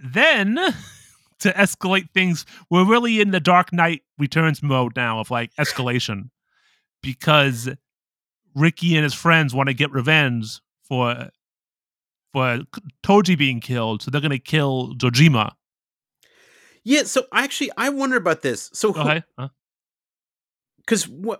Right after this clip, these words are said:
Speaker 2: Jojima, yeah, Jojima gets, you know, his car gets hit up the bomb. But it's like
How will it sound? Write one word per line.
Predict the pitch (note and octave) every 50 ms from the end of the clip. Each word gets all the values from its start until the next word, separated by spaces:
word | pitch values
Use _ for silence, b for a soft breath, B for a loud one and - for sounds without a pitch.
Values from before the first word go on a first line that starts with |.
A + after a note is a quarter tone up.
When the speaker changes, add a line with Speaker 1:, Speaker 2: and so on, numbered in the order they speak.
| - F3+
Speaker 2:
Jojima, | C3+ A3 C#4 C#4 C4 D4+ C4+ C4 B3 A#3+ A#3 A3+ G#3 - _ _ _ _ _ _ _ _ _
yeah, | - A3+ F#3 - - - A#2+
Jojima | A2+ - A3+ C4+ A3+ B3+ A#3+ A#3+ A#3 G#3+ F#3+
gets, | G3 F#3 - - - - F3+
you | F3
know, | D3 A#2+ A2
his | - - G#3 G3
car | - - A3 A3 G#3+ G3
gets | F#3+ F3+ -
hit | G3 F3
up | E3+
the | - E3
bomb. | C#3+ C#3+ C3 G2+ F2 E2 - _ _ _ _ _ _ _ _ _ _ _ _ _ _ _ _ _ _ _ _ _ -
But | F#3+ G3
it's | G3 -
like | G#3+ G3+ E3 - -